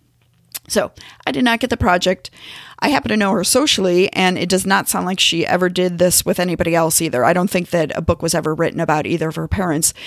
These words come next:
So that also tells me that she probably wasn't all that interested to begin with. But it still leaves me feeling a little bit frustrated, and it made me recognize that I may be most comfortable doing things a certain way, but I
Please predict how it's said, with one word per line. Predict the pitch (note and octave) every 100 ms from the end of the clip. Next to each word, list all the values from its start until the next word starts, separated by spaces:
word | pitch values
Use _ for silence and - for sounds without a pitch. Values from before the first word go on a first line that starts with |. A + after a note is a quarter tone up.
| - -
So | -
that | D4+ C#4+
also | - G#3
tells | F3 F3 F#3
me | E3+
that | F3+
she | -
probably | E3 - E3+ F3
wasn't | D#3 F3 F3 D#3
all | - D#3+
that | D#3
interested | - F#3+ - D#3+ A2 A2+
to | -
begin | D3+ D#3 B2
with. | C#2+ - -
But | F#4
it | F#4
still | - - A4+ G#4+
leaves | - A#3 A#3
me | A#3
feeling | G#3+ F#3 F3+
a | F#3
little | F3+ F3+
bit | F3
frustrated, | - - F#3 - - G#2+ E3+ F3 -
and | -
it | A#3+
made | A3+ C4 C4
me | A#3+
recognize | G3+ G#3 G3+ F3+ F3+ F3+ - -
that | G3+ F#3+ F#3 - - - - _
I | G#3+
may | A3 A3+ B3+
be | B3
most | A3+ G#3+ A3+ -
comfortable | G#3+ A3+ G3+ G3 F3+ F3+ E3
doing | F3 G3+ F#3+ F#3
things | F#3 F#3+
a | E3
certain | - G3 F3+
way, | G3+ F#3+ F3+ F3 - - - -
but | F#3+
I | - - A3 G#3+